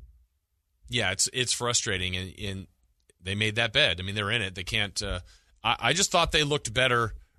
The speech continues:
earlier in the season. Again, it's really small sample size, but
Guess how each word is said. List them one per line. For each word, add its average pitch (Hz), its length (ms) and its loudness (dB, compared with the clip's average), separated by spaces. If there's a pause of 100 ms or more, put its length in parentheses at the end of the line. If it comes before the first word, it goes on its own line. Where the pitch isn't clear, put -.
(140)
earlier 139 440 4
in 127 80 -2
the 120 80 0
season. 92 460 2
Again, 85 300 -8
it's - 340 2
really 127 380 -2
small 85 280 -2
sample 80 360 -2
size, 67 340 -2
but 85 240 -6